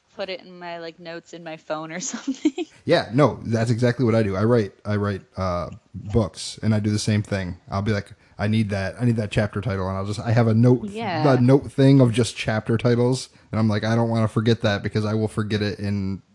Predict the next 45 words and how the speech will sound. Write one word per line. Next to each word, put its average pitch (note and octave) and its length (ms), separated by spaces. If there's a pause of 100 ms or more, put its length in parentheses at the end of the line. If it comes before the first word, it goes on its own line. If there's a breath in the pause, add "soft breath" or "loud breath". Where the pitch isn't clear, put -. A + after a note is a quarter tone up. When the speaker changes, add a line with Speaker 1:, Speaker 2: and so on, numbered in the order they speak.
(120)
Speaker 2:
thirty G2+ 340
minutes." E2+ 540 (1600 soft breath)
Speaker 1:
I, A#3+ 180 (240)
I A3 40
had D4+ 260
a F#4 100
dream F#3 480
that E3 120
I D#3+ 100
wrote D#3 440 (100)
a D#3+ 120
play D#3+ 580
called D#3 300
Disaster D#3 560
Piece, A3 320
and F#3 120
I E3+ 60
woke G3 300
up A3+ 80
and A#3+ 40
I A#3 40
was A3 80
like, A#3 100
"That's A#4 160
a G4+ 60
good F4+ 160
song F4 260
name," A#3 200
and G#3 60
then G#3+ 100
I A3 120
Googled G#3 320
it, A3+ 200
and G#3 100
I - 20
was - 140
like, - 60 (280)
"Damn E4 240
it, F4 140
Slipknot D4 720
or G3+ 140
Disturbed A3 600
or G#3+ 60
whoever," G#3 380
like, F#3 160